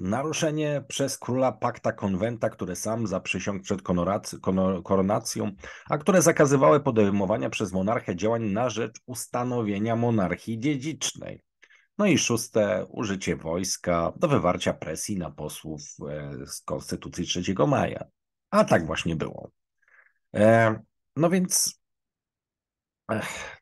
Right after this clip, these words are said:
to jest, to też jest taka dygresja tutaj, no bo kto ma decydować, które zamachy stanu są słuszne? E, natomiast,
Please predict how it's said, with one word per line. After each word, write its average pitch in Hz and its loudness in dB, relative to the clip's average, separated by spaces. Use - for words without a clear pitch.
to 175 8
jest, 165 2
to 147 0
też 185 4
jest 156 2
taka 135 2
dygresja 127 0
tutaj, 101 -6
no 101 -4
bo 95 -2
kto - 4
ma 113 6
decydować, 101 4
które 98 2
zamachy 98 0
stanu 92 -2
są 98 -4
słuszne? - -2
E, 90 2
natomiast, 139 -2